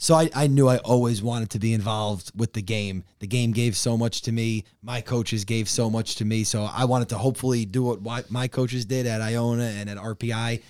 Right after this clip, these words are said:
Hope I can do that for somebody else, you know, in my career. So I, I think I always knew this is what I wanted to do.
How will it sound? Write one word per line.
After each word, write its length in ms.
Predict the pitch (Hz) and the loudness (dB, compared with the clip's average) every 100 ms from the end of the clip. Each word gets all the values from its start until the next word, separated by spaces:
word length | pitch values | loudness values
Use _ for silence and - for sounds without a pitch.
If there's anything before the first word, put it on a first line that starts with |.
| _ | _
Hope 240 | - 139 131 | -4 -2 -2
I 80 | 120 | -4
can 160 | 120 | -6
do 180 | 95 120 | -6 -6
that 320 | 113 117 113 - _ | -4 -4 -6 -10 _
for 120 | 110 | -4
somebody 440 | - 113 107 104 110 | -2 0 -2 -4 -2
else, 300 | 107 - 98 | 0 0 0
you 80 | |
know, 80 | 107 113 | -4 -4
in 120 | 113 | -4
my 140 | 101 | -2
career. 420 | 104 104 98 95 | -4 -2 -2 -2
So 380 | 87 - 95 95 - - - | -2 -2 -2 -4 -8 -20 -6
I, 180 | 135 127 | -2 0
I 20 | |
think 180 | 135 123 | 2 2
I 120 | 123 | 4
always 260 | 120 117 98 | 4 4 4
knew 160 | 117 | 2
this 180 | 104 - | 2 -2
is 100 | 98 | -2
what 140 | 104 | -2
I 80 | 95 | -4
wanted 300 | 95 95 92 | -4 -6 -8
to 80 | 95 | -8
do. 240 | 92 82 | -6 -8